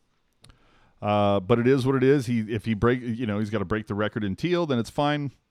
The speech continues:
Wherever you go, Godspeed. Hope you win the, the big shiny thing if the Sharks can't. Uh,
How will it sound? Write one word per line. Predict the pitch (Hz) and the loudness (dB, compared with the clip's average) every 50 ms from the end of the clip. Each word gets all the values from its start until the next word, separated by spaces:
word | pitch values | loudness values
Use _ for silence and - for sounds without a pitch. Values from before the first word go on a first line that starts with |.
| _ _ _ _ _ _ _ _ _ _ _ | _ _ _ _ _ _ _ _ _ _ _
Wherever | 101 101 107 120 135 139 139 | -4 0 2 2 2 2 2
you | 143 139 127 | 0 -2 0
go, | 127 139 135 135 135 135 131 131 127 127 120 117 107 - - _ _ - | 2 4 4 6 6 6 4 4 4 2 0 -2 -6 -12 -18 _ _ 0
Godspeed. | 127 123 123 123 117 - - - 151 143 139 139 135 120 | 4 4 6 4 4 0 -4 0 0 2 2 2 2 2
Hope | 110 127 123 120 - 123 | 2 2 0 0 0 -2
you | 120 | -2
win | 110 117 113 | -2 -2 -2
the, | 113 110 104 - | -2 -4 -6 -6
the | - 104 104 | -8 -8 -6
big | 104 113 104 | -4 -4 -6
shiny | - - 127 117 120 117 110 | -2 -2 0 0 0 -2 -2
thing | - 123 117 | -2 -4 -4
if | 113 101 | -4 -4
the | - 104 | -6 -8
Sharks | - - 110 104 104 - - | -6 -4 -4 -4 -4 -8 -10
can't. | _ - 139 135 139 139 131 - _ _ _ - _ _ _ _ _ _ _ _ | _ -2 0 0 0 0 -2 -8 _ _ _ -20 _ _ _ _ _ _ _ _
Uh, | 107 104 104 104 101 101 98 98 | -4 -2 0 0 2 2 0 0